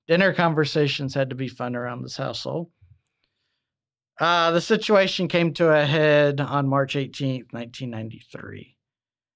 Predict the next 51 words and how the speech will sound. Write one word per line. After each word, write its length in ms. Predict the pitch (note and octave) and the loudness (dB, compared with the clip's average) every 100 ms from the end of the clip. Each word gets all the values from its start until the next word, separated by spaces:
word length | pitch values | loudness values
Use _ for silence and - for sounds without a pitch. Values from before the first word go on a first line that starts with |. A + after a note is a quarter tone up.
| _ _ - | _ _ -4
Edward 400 | E3 F#3 F#3 E3+ | 0 4 4 6
walked 300 | D#3+ E3 E3+ | 4 4 0
into 280 | D#3+ E3 D3 | 0 0 2
the 320 | D3 C#3 C3+ | 2 2 0
kitchen 380 | E3 C#3+ D#3 C#3+ | -2 0 0 0
in 140 | C3+ | 0
the 180 | C3 B2+ | -2 -2
middle 380 | C3+ C#3+ C#3+ C3+ | -2 0 2 2
of 80 | A#2+ | 0
a 80 | |
fit 180 | A#2 D3 | -6 -4
of 140 | B2+ A#2 | -4 -4
madness. 640 | G#2 G#2+ A2 G#2 A2 - | -6 -6 -8 -10 -12 -10
He 160 | C#3+ C#3 | -4 -2
was 220 | C3+ C3+ | -2 -2
just 240 | D#3+ C3+ | -4 -6
screaming 580 | - - D#3 E3 D#3+ D#3 | -8 -2 0 2 2 0
and 140 | D3+ C#3+ | 0 2
yelling 420 | C#3 C#3 C#3 C3+ | 4 4 2 0
at 160 | C3+ | -2
Katie, 580 | - C#3 C3+ C3 B2+ B2 _ _ _ _ _ _ _ _ _ _ _ _ _ _ | -4 -2 -2 -4 -8 -10 _ _ _ _ _ _ _ _ _ _ _ _ _ _
you 80 | D3 | -2
know, 160 | C3+ C3+ | 0 0
saying, 500 | E3+ D3+ C#3+ C#3 C3+ | 0 0 2 2 2
"Look, 300 | D3+ C#3+ D3+ | 2 0 -4
you're 100 | C#3 | -4
keeping 460 | G3+ G#3 G3 F3+ | 0 0 2 0
me 100 | F3 | 0
here. 260 | E3 E3+ E3 | 2 2 2
You've 220 | D3 C3 | 0 0
locked 320 | D3+ F3 - | 2 2 -2
me 100 | E3+ | -4
into 200 | D#3+ E3+ | -4 -4
this 140 | C#3+ - | -6 -6
community. 460 | D#3+ D3 D3+ C#3+ | -4 -2 0 2
I 100 | C3+ | 0
don't 300 | B2+ D3+ F3 | 2 2 2
wanna 200 | E3+ E3 | 2 2
be 140 | D#3 D#3+ | 2 0
a 60 | |
part 300 | D3+ D3+ D3 | 2 2 2
of 160 | C#3+ C#3 | 2 0
it. 80 | C3+ | 0
I 120 | B2+ | 0
wanna 340 | C#3 E3 E3 | 2 2 2
leave, 440 | D3+ D#3 D3+ D3+ C#3 | 2 2 2 0 -2
but 240 | C#3 - | -6 -2
you 120 | G3+ | 0
won't 280 | E3+ D#3 C#3+ | 2 0 -2
let 240 | C#3 C#3 | -2 -2
me." 300 | C3+ C#3 C3+ | -4 -4 -4